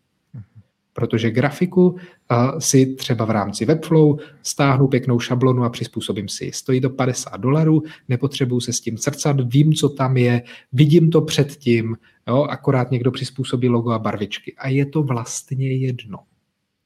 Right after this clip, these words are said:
Jo, protože toho uživatele ani mě to nijak neomezuje. Jo, a ty lidi se v tom vyznají a bude to pěkný a bude to mnohem hezčí než spousta produktů průměrných českých grafiků.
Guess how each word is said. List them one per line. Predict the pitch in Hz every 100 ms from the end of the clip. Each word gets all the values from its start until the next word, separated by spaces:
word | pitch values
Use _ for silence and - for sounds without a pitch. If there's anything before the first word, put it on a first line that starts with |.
| _ _ _ -
Jo, | 143
protože | 151 - - 120
toho | 120 -
uživatele | 160 151 165 160 160 147 143
ani | 113 110
mě | 107 131
to | 135 123
nijak | 117 113 110
neomezuje. | 117 104 123 110 104 95 - _ _ _ _ _ _ _ -
Jo, | - 139
a | 120
ty | - 123
lidi | 123 123
se | 120
v |
tom | - 107
vyznají | 135 139 143
a | 127
bude | 123
to | 127
pěkný | - 123 120 110 101
a |
bude | 104 113
to | 120
mnohem | 117 127 139 131 120
hezčí | 120 - - 120
než | 110 -
spousta | - 131 131 - 123
produktů | 127 120 117 - 113
průměrných | 107 110 113 110 110 104 -
českých | 117 - 104
grafiků. | 107 - - _